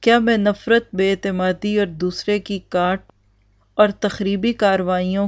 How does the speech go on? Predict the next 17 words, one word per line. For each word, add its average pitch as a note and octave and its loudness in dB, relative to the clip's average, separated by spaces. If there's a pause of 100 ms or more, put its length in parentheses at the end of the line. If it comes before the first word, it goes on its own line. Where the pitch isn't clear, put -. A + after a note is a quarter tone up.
को F#3+ -2 (320)
जन्म G3+ 2
लेने F#3+ 0
में G3 0
मददगार F#3 -2
तो F#3 -6
नहीं F3 -4
हूँ? F#3+ -6 (1500)
क्या A#3 2
मैं A#3+ 4
मनफी G3 0
नफ्सियात G3+ 0
की G3+ -4
मालिक F3+ -4
तो G#3 -2
नहीं A3 -2
हूँ? A3 -8